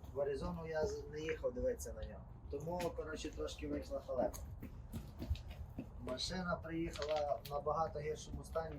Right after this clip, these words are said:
ніж вона була на фотографіях. Колеса конкретне говно на мусор, яке би непонятне, взагалі непонятно, що це з ними є. Подушки спу-, спустили, не накачуються. Е, рама, в принципі,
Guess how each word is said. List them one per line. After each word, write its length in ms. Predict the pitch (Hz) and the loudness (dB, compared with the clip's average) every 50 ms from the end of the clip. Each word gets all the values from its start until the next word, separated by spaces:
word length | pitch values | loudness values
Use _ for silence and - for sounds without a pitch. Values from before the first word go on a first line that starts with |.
| 139 131 | -6 -6
ніж 140 | - - | -6 -6
вона 180 | - - - - | -6 -6 -6 -6
була 200 | - - - - | -4 -4 -4 -6
на 120 | - - | -6 -6
фотографіях. 540 | - - - - - - - - - - - - - - - - - - | -6 -8 -6 -4 2 4 6 12 12 12 12 12 12 6 -2 -4 -2 0
Колеса 680 | - 139 147 175 185 190 190 - 190 185 175 170 165 - - - - - - - - - - 147 | 4 8 12 12 12 12 12 8 6 8 8 8 8 8 4 0 -6 -8 -8 -4 -2 0 2 2
конкретне 560 | 147 147 - 160 175 180 175 175 180 170 147 | 2 2 4 6 6 6 6 4 4 4 4
говно 420 | 139 147 143 143 151 156 175 202 202 - - - - - - - - - - - - 139 | 4 4 2 4 6 6 6 6 4 -2 -8 -8 -8 -10 -10 -10 -10 -10 -10 -8 -2 2
на 100 | 147 151 | 2 4
мусор, 360 | 151 151 - - - 175 175 - - - - - - - - - - - - - 392 | 6 6 6 8 8 8 10 12 12 12 12 12 12 12 12 12 12 12 10 4 4
яке 340 | 427 - - - 185 - - | 4 4 4 4 4 8 10
би 80 | 175 170 | 10 10
непонятне, 580 | 160 160 165 160 160 165 160 160 - 156 147 | 10 8 4 0 0 0 0 0 0 -2 -4
взагалі 240 | 135 - - 139 131 135 | -2 2 2 2 4 2
непонятно, 380 | 123 131 131 120 - - - | 0 0 0 2 2 0 0
що 100 | 127 127 | -2 -2
це 140 | 117 120 117 | -2 -2 -2
з 80 | - - | -2 -2
ними 220 | 120 117 113 110 | -2 -2 0 2
є. 160 | 107 104 - - - - - - - - - - - - - - - - - - - - - - - - - - | 0 0 0 -4 -8 -6 -6 -6 -6 -6 -8 -10 -10 -8 -8 -8 -8 -8 -10 -10 -12 -12 -10 -10 -10 -6 2 4
Подушки 540 | 147 143 - 180 196 202 196 - - 180 | 4 8 12 12 12 12 12 10 8 6
спу-, 460 | 170 - - - - 170 160 170 156 151 | 6 6 4 6 6 8 8 8 6 4
спустили, 800 | - - - 165 156 - - - 180 185 185 180 180 175 170 151 | 2 2 4 4 4 4 10 12 12 12 12 12 12 12 12 12
не 260 | 147 143 147 151 151 | 10 8 8 8 10
накачуються. 880 | 147 143 135 - 147 143 139 135 - 156 156 165 156 - - 190 185 - - - - - - - - - - - - - - - - - - - - - - - - - - - - - - - - - - - - - - - | 10 10 12 12 12 12 12 12 10 6 6 6 6 8 8 8 8 6 2 -4 -8 -8 -8 -4 4 6 8 8 8 6 4 -2 -4 -4 -6 -10 -10 -10 -10 -10 -10 -10 -10 -10 -10 -10 -10 -12 -12 -12 -12 -12 -12 -8 0 4
Е, 340 | 123 123 123 123 120 123 131 | 6 8 8 10 10 10 12
рама, 340 | 147 165 180 185 190 190 190 | 12 12 12 12 12 10 8
в 100 | 170 - | 8 10
принципі, 640 | - 180 196 - - - - - - - - - - | 10 12 12 12 12 12 12 12 12 12 12 12 12